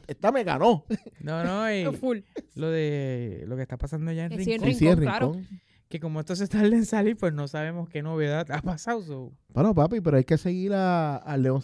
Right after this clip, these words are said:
Speaker 1: eh,
Speaker 3: Lucha,
Speaker 1: fiscalizador.
Speaker 2: Ah, ¿él
Speaker 3: sí.
Speaker 2: está yendo allá?
Speaker 1: Pa-, ¿tú no, tú no has entrado a esa
Speaker 2: Es que
Speaker 1: página?
Speaker 2: yo no lo sigo a él.
Speaker 1: El, el León fiscalizador hizo que yo sintiera en-, envidia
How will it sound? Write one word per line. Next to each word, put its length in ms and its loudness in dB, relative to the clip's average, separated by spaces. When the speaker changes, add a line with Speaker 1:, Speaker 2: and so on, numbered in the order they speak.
Speaker 1:
eh, 460 4
Speaker 3:
Lucha, 100 -4
Speaker 1:
fiscalizador. 720 2
Speaker 2:
Ah, 100 0
¿él 40 0
Speaker 3:
sí. 60 -2
Speaker 2:
está 180 -6
yendo 200 -10
allá? 300 -8
Speaker 1:
Pa-, 300 -4
¿tú 140 -8
no, 140 -8
tú 200 -4
no 60 2
has 80 0
entrado 240 -2
a 20 -2
esa 120 -2
Speaker 2:
Es 40 -2
que 80 2
Speaker 1:
página? 260 4
Speaker 2:
yo 60 -2
no 80 -6
lo 140 -2
sigo 300 -6
a 120 -6
él. 100 -6
Speaker 1:
El, 360 8
el 180 4
León 220 4
fiscalizador 760 4
hizo 640 -2
que 140 4
yo 100 4
sintiera 440 0
en-, 280 -6
envidia 840 -4